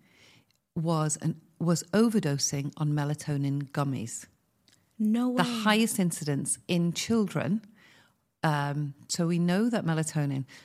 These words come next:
Speaker 1: Okay, so those are those things, that little bit about melatonin.
Speaker 2: Right.
Speaker 1: The other thing about melatonin is that you may be buying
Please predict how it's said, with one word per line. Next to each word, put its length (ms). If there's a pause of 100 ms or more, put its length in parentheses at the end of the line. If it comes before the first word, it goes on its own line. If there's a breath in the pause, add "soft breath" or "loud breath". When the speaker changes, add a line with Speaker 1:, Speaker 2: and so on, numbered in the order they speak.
(140 loud breath)
Speaker 1:
Okay, 200
so 160
those 300
are 40
those 260
things, 300
that 240
little 280
bit 120
about 220
melatonin. 380 (180 loud breath)
Speaker 2:
Right. 160
Speaker 1:
The 140
other 200
thing 220
about 220
melatonin 800
is 220 (760 loud breath)
that 360
you 300
may 260
be 160
buying 720